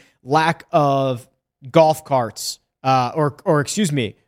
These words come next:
uh, cart paths that are out there, right? This course isn't, you don't drive a golf cart on this golf course, you walk it. And with that, there are a bunch of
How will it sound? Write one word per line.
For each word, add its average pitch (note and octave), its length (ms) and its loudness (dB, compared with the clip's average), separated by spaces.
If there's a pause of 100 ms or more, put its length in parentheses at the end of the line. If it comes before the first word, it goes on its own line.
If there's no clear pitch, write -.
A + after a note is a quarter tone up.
(100)
uh, B2 160 2
cart - 340 2
paths D#3 680 0
that C#3+ 240 0
are B2+ 100 -2
out B2 200 -4
there, A2+ 120 -10
right? C#3+ 160 -4
This F#3 140 -8
course G#3 240 0
isn't, E3+ 320 -4
you E3 80 -8
don't G3 180 -4
drive D#3 220 -2
a B2+ 40 -2
golf D3+ 320 0
cart A2 280 -10 (320)
on C#3 120 0
this A#2 140 -4
golf C#3+ 220 0
course, - 180 -10
you G#2 160 -14
walk A#2+ 300 -2
it. - 120 -16 (240)
And C#3+ 220 2
with D3+ 180 -4
that, D3+ 220 0
there D3+ 120 -2
are C#3 220 0
a C3+ 60 -4
bunch D#3+ 460 0
of C#3 440 0